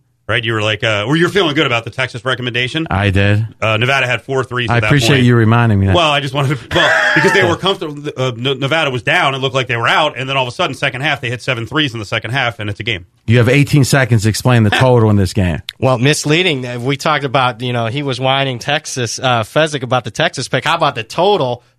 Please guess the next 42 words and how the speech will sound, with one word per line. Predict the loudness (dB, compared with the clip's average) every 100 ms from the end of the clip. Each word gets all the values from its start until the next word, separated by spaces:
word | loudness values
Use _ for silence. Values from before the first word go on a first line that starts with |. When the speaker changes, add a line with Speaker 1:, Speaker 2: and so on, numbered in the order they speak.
| _
Speaker 3:
Thirty-four | -18 -4 0 2 2 0 0
points | 2 0 0 0
in | 0
overtime, | 2 0 -2 -2 -2 -6 _
and | -4 -2
the |
total | -2 0 2 0 0
in | -2
the |
Nevada-Texas | 0 0 0 -2 -2 -4 -6 -6
game | -4 -2
goes | -2 -2 0
over | 0 0 -2
because | -4 -4 -2 -2
of | -2
it. | -4 _ _
Creates | -2 0 0
a |
little | 0 0
bit | 0
of | 2
value. | 2 0 -2 -10 -12
Slower | -2 2 2 2
pace | -2 -4 -4 -8 -14 _
for | -4
Cincinnati, | -2 -2 -2 0 2 2 -2
especially | -4 -2 -2 0
Speaker 2:
So, | 2
I, | 4
Speaker 3:
early | 4
Speaker 2:
I'm | 4
Speaker 3:
on |
Speaker 2:
sorry, | 4 4
Speaker 3:
in | 4
the | 2
Speaker 2:
let, |
Speaker 3:
game. | 2
Speaker 2:
let, | 0 0
let's, | -2 -2 -4 -6
let's | -2 -2 0
do | 2
each | 2 2 0 -4